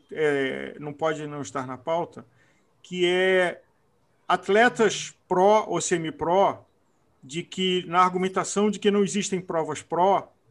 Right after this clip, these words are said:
fazem eventos piratas,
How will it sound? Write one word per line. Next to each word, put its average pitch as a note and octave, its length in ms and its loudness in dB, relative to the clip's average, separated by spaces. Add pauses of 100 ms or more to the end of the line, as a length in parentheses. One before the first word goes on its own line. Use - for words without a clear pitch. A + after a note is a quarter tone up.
(160)
fazem G3+ 720 4
eventos G3 800 -2 (380)
piratas, D#3 800 0